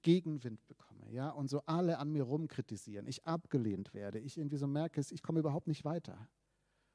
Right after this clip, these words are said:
Oder ob es gerade eine gute Phase ist, ich Erfolg habe, irgendwie meine Ambitionen sich verwirklichen. Ja, wer wäre nicht gerne ein Mensch, der davon ein Stück unabhängig ist? Wer wäre nicht gern ein Mensch, der davon unabhängig ist,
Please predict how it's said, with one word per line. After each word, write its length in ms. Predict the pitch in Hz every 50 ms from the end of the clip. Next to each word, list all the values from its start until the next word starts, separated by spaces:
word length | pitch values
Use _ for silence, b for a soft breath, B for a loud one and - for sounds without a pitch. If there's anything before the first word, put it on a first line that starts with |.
| _ _ _ _
Oder 220 | - 156 160 170
ob 100 | 160 143 - _ _
es 80 | - -
gerade 180 | - 151 151
eine 100 | 165 160
gute 220 | 156 202 240 - 156
Phase 300 | - 98 - - - -
ist, 280 | - _ - - - _ _ _ _
ich 160 | - 139 -
Erfolg 500 | 175 147 - - - 180 190 185 - -
habe, 160 | - - -
irgendwie 160 | 117 107 127
meine 320 | 123 127 123 123 127 127 - -
Ambitionen 540 | 143 143 143 139 - - 180 190 185 175
sich 200 | 160 - 107 -
verwirklichen. 640 | - - - - - - - _ - - - - 104
Ja, 80 | 113 117 110
wer 560 | 123 143 175 175 151 135 127 147 185 208 180
wäre 200 | 202 185 180 170
nicht 180 | 185 190 -
gerne 180 | - 175 170 165
ein 60 | 156
Mensch, 200 | 156 170 196 -
der 100 | - 185
davon 240 | 175 180 165 - 185
ein 40 | 180
Stück 200 | - - 196 - -
unabhängig 540 | - 277 269 262 - - - 156 113 - - _
ist? 220 | _ - - - _ _ _ _ _ _ _ _ _ _ _ _ _ _ _ _ _ _ _ _ _
Wer 160 | 139 165 185
wäre 280 | 175 196 190 180 202 190 B B B
nicht 220 | - 180 202 - -
gern 160 | 190 190 190
ein 40 | 180
Mensch, 260 | 185 190 196 - -
der 100 | 196 180
davon 240 | 190 185 - 190 190
unabhängig 500 | 190 190 202 196 - 185 190 180 - -
ist, 240 | 185 180 - -